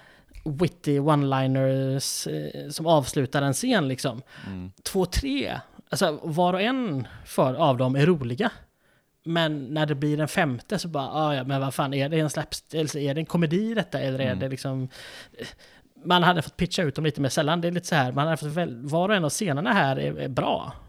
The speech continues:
Speaker 2: Mm.
Speaker 1: Men kill your darlings, som sagt.
Speaker 2: Ja, och det blir ju den här, det är ju någon scen med, med, med Stålgren, eh, alltså den andra kvinnliga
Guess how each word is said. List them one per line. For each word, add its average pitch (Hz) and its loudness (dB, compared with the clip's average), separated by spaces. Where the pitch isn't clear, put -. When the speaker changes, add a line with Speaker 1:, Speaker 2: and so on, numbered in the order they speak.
Speaker 2:
Mm. 101 -2
Speaker 1:
Men 143 -2
kill 156 0
your 151 2
darlings, 143 -2
som 151 -6
sagt. - -12
Speaker 2:
Ja, 131 2
och 131 0
det 131 -2
blir 123 -4
ju 107 0
den 110 -4
här, 95 0
det 110 -2
är 110 2
ju 107 0
någon 104 -2
scen 101 -6
med, 92 -4
med, 85 -6
med 90 -6
Stålgren, 92 -4
eh, 82 -6
alltså 87 -8
den 87 -2
andra 85 -4
kvinnliga 76 -8